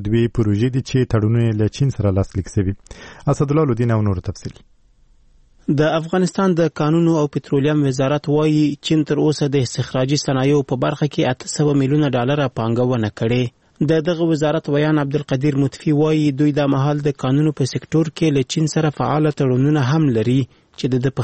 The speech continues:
Speaker 2: خبره چارې یې ښې پر مخ ځي. ښاغلي مطفي ازادي راډیو ته وویل، چین په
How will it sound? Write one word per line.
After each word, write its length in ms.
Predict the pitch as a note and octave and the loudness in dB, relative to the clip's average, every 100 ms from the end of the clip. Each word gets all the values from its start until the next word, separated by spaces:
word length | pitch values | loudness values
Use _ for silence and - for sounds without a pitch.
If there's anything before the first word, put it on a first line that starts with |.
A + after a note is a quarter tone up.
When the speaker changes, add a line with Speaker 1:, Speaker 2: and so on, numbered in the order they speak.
| G2+ | -4
Speaker 2:
خبره 280 | A#2+ D3 D3+ | -2 0 0
چارې 360 | - D#3+ D#3 D#3 | -2 -2 0 2
یې 100 | C#3+ B2 | 2 0
ښې 180 | - D#3+ - | -2 -2 0
پر 140 | A#2 A2+ | -2 -2
مخ 100 | A#2 - C3+ | -2 -2 0
ځي. 180 | C#3+ C#3+ - _ _ - | 2 0 -4 _ _ -4
ښاغلي 400 | D3+ C3+ C#3 C3+ | -2 0 0 0
مطفي 320 | C#3 - D#3 D3 | -2 -2 -2 0
ازادي 360 | B2+ C3 C3 C#3+ | 0 -2 -2 0
راډیو 280 | C3+ C3+ C#3 | 0 0 0
ته 80 | C#3+ | 0
وویل، 400 | D#3 D#3 D3+ D3 C#3 _ _ | 2 2 2 0 -4 _ _
چین 200 | - D#3+ | -4 -2
په 60 | C#3+ | 0